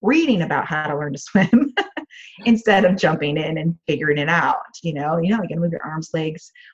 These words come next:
hold your breath, you know, things of that nature. You're not gonna learn that in the book. So at some point, don't stay on the edge of the cliff. You gotta jump in. You gotta jump in and learn to swim.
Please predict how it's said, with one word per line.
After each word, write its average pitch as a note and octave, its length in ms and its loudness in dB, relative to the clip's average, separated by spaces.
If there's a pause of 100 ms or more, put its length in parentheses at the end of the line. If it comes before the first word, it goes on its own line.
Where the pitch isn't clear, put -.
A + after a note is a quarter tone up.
hold E3+ 160 2
your E3+ 100 -6
breath, D#3+ 260 0 (360)
you F#3 100 -2
know, D#3 120 -2
things G#3 200 4
of E3+ 100 0
that E3+ 200 2
nature. D#3+ 420 -2
You're D#3+ 140 -2
not F3 160 0
gonna F3+ 160 -2
learn F3 180 0
that D3 140 -2
in D#3 200 -8
the D3+ 80 -12
book. A#2+ 220 -4 (1000)
So D#3+ 200 -4
at - 140 -4
some G#3+ 280 2
point, E3 240 -2
don't E3 180 -2
stay E3 240 -4
on D#3 100 -4
the - 140 -6
edge D3+ 260 -4
of D3 80 -10
the D3 80 -8
cliff. - 300 -6
You C#3 60 -12
gotta C#3 220 -8
jump C#3+ 300 -10
in. - 240 -12
You - 100 -14
gotta C#3 220 -12
jump - 240 -10 (120)
in C#3 120 -8
and - 80 -4
learn - 180 -8
to - 60 -12
swim. - 340 -10